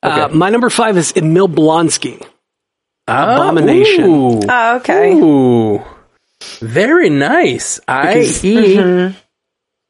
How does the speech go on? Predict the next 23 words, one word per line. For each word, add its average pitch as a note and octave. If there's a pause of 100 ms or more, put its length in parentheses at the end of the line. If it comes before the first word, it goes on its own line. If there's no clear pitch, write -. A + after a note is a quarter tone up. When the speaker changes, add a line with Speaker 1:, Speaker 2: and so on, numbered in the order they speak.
(140)
Speaker 2:
I C3+
have C3
him D3
as D3
an D#3+
honorable E3
mention. F#3+ (320)
I C3
couldn't E3+
make E3+
him F3+
on F3+
my F3+
list, G3+
even C4+
Speaker 1:
Okay. D4
Speaker 2:
though D3
I D#3
love E3+
him A#2+
so -
much. F#3
Speaker 3:
Yeah. F3